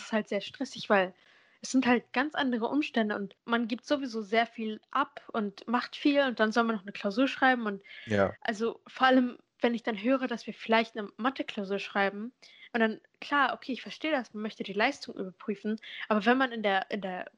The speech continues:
Speaker 1: Corona-Zeit, sag ich mal, wenn man in dieser Corona-Lernphase ü-, über diesen Fernunterricht nicht verstanden hat oder nicht mitgekommen ist, weil vielleicht die Umstände nicht die besten waren und dann man voraussetzt, dass man den Stoff kann und in der Klausur anwendet,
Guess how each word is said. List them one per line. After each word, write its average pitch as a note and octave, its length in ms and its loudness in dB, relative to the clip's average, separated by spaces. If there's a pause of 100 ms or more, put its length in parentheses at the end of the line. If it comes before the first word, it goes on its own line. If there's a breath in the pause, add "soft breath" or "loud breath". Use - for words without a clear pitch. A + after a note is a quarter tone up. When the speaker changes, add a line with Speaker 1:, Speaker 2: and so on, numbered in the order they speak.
Speaker 1:
Corona-Zeit, G#3 800 2
sag F#3 160 -4
ich F#3 140 -12
mal, G#3+ 280 2
wenn G3+ 80 -2
man G3+ 120 -2
in G3 40 -8
dieser F#3 180 -2
Corona-Lernphase A3 960 4
ü-, - 200 -20
über G#3 200 0
diesen G3 200 -6
Fernunterricht A#3 580 0 (360 loud breath)
nicht D#4 200 2
verstanden A#3+ 600 0
hat G3+ 140 -4
oder G#3 120 -2
nicht G#3 180 -6
mitgekommen A3 500 2
ist, - 140 -4
weil G3 200 6 (260 loud breath)
vielleicht - 280 2
die - 80 -4
Umstände C4+ 440 4
nicht G3+ 240 -6
die - 80 -20
besten C4 420 -2
waren G#3 280 0 (480 soft breath)
und G#3 120 0
dann G#3 120 0 (120)
man G#3+ 220 2
voraussetzt, B3 640 2
dass - 120 -10
man G#3+ 120 -2
den G3 80 -6
Stoff - 340 0
kann C4+ 200 0
und B3 100 -2
in G3+ 140 -10
der G3 80 -8
Klausur G3+ 400 -2
anwendet, A3+ 420 0